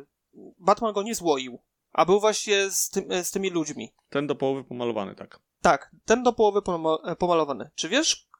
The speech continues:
Speaker 1: kto, e, go grał?
Speaker 2: Nie.
Speaker 1: Jaki aktor?
Speaker 2: Niestety.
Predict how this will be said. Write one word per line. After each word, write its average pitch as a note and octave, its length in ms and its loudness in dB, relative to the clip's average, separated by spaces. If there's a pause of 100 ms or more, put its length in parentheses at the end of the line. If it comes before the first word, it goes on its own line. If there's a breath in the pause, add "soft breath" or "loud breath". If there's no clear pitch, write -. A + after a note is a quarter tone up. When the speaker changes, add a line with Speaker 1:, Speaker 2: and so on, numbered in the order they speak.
Speaker 1:
kto, G3+ 560 2 (300)
e, D#3 600 2
go D3 140 -2
grał? G3 380 0 (1600)
Speaker 2:
Nie. A#2+ 200 -10
Speaker 1:
Jaki D#3+ 300 -4
aktor? G#3+ 420 0 (300)
Speaker 2:
Niestety. A2 640 -10